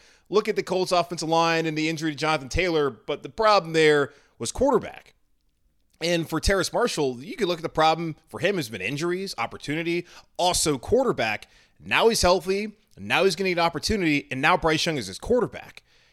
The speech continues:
And we already saw him start to show us signs that, man, he could be a player. So I already see, look, I already look at Terrace Marshall as somebody who has shown in the past that with the coaching change, he can benefit from it.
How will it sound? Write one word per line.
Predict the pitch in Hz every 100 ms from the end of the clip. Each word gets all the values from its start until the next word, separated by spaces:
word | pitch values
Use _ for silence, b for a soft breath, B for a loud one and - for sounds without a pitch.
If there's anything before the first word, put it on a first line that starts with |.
| -
And | 170
we | 196 208
already | 185
saw | - 202 196 165
him | 151 135
start | - 185 175
to | 131
show | - 190 196
us | 139
signs | - 190 196 170 123
that, | 113 104 - b b b
man, | 104 123 127 104 82 _ _ _
he | - 165
could | 226 175
be | 175 143
a |
player. | - - - 147 175 127 82 _ _ _ _ _ _ _
So | -
I | 170
already | 254 208
see, | - 196
look, | 170 -
I | 143
already | 214 208
look | 190
at | 160
Terrace | 156 135 -
Marshall | 254 143
as | -
somebody | 127 120 107
who | 113
has | 101
shown | - 110 135
in | 131
the |
past | - 120 139 -
that | 120 110 - b b b 120
with | -
the |
coaching | 180 165 131
change, | 120 113 104 - _
he | _ 131 135
can | 113
benefit | 98 175 - -
from | 104
it. | 101